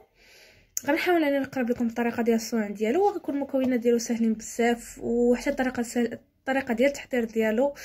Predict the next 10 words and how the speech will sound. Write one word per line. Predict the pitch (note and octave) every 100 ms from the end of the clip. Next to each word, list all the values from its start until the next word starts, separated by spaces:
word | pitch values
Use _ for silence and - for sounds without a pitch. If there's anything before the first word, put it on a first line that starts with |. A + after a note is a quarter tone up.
| - - -
سهله | - B3+ A#3+
وسريعه، | A#3 A3+ A#3 G#3 G3+ D4+ C#5 _ _ - _ _
وغيعجب | C4 D4+ D4 C#4 B3+ B3
وليداتكم | B3+ C4 B3+ B3 B3
ان | A#3+
شاء | - A#3
الله، | A3 G#3+ D4
باذن | D#4 - A3 G#3+
الله | G#3+
يعجبهم. | A3+ G3+ G3+ G3 - F4